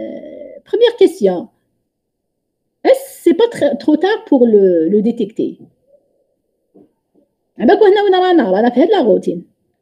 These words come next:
أنا هنا. كنجي نشوف الكور تاعي. <clears throat> راني هنا، راني تيستي لهنايا. صح ولا لا؟ لا.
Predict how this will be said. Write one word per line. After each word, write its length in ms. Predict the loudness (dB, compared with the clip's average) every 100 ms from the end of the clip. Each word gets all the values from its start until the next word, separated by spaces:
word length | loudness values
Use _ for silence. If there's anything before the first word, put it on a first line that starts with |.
| -6
أنا 160 | -4
هنا. 320 | 0 -2 -4 -12 _ _ _ _ _ _ _
كنجي 220 | -2 0
نشوف 240 | -4 -6 -6
الكور 240 | -4 -4
تاعي. 360 | -4 -4 -6 -10 _ _ _ _ _ 0
<clears throat> 600 | 4 4 2 2 2 2
راني 220 | 2 4
هنا، 180 | 2 2
راني 180 | 2 2
تيستي 320 | 0 0 0
لهنايا. 500 | 2 2 2 -2 -6 _ _ _ _ _ -2
صح 120 | 2
ولا 180 | 4 4
لا؟ 140 | 4
لا. 200 | 0 -4